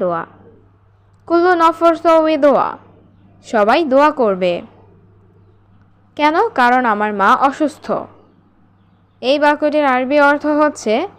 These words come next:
লেশ, আশান আনা মামা তাবান। এখানে লেশ অর্থ কেন, আশান অর্থ কারণ, আনা অর্থ আমার, মামা অর্থ মা, তাবান অর্থ অসুস্থ। লেশ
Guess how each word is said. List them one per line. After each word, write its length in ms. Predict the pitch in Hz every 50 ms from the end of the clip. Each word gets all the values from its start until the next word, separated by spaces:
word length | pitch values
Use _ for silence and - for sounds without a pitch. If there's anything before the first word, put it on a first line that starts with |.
| _ _ _ _ _ _ _ - _ _ _ _ _ - - _ _ _ _ _ _ _
লেশ, 380 | 220 240 254 262 262 208 185 - - - _ _ _ _ _ _ _ _ _ _ _ _ _ _ _ _
আশান 380 | - 226 247 277 - 349 330 311 285 -
আনা 160 | 247 254 269 262 240 208
মামা 240 | 190 190 202 220 269 339 339 -
তাবান। 380 | 302 294 247 226 196 175 156 - - - - - - - _ _ - _ _ _ _ _ _ _ _ _ _ _ _ _ _ _ -
এখানে 300 | 285 294 330 339 330 320 302 247 208
লেশ 220 | 214 247 311 - - - - - 214
অর্থ 180 | 214 208 - - 233 208 202 - -
কেন, 220 | 196 190 185 185 202 269 339 - - - - 254
আশান 360 | 285 277 - - 311 302 302 302 - -
অর্থ 180 | 190 180 180 - - 202 - - 220
কারণ, 300 | 220 220 226 247 269 302 - - - 240
আনা 160 | 269 277 294 269 - 269
অর্থ 180 | 269 269 269 - 277 269 - - - 208 196
আমার, 240 | 190 190 202 262 320 370 311 254 233
মামা 280 | 254 262 269 285 294 285 - - 185
অর্থ 180 | 180 180 - - 208 196 185 190 190
মা, 120 | 190 208 269 440 - - - - - - - _
তাবান 380 | 285 285 254 277 294 302 320 330 269 190
অর্থ 180 | 190 180 - - 277 277 - 247
অসুস্থ। 420 | 277 269 - 202 180 - - - - 190 - - - - - _ _ _ _ _ _ _ _ _ _ _ _ _
লেশ 280 | 247 269 294 359 415